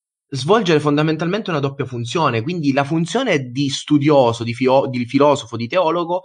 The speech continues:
e la funzione di marito. Quindi non riusci-, aveva la paura di non riuscire a dedicare tutto il suo amore alla moglie. Per cui decide di, di lasciarla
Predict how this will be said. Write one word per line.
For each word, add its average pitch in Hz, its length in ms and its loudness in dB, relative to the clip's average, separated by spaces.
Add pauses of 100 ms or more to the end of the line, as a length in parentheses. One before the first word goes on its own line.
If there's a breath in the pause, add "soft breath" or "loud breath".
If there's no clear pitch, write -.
(160 loud breath)
e - 80 -6
la 180 80 4
funzione 175 340 0
di 151 100 0
marito. 131 480 -2 (360 loud breath)
Quindi 165 480 -4
non 180 260 4
riusci-, 196 500 -6
aveva 190 260 2
la 170 160 2
paura 190 340 2
di 131 160 -4
non 180 220 0
riuscire 196 800 -8
a 165 80 -4
dedicare 151 840 -2
tutto 180 400 -6
il 127 100 -4
suo - 180 -4
amore 131 640 0 (520)
alla 101 160 -4
moglie. 92 480 -2 (920 loud breath)
Per 175 140 4
cui 175 340 0
decide 160 460 4
di, 117 360 -4
di 139 320 -4
lasciarla 120 920 0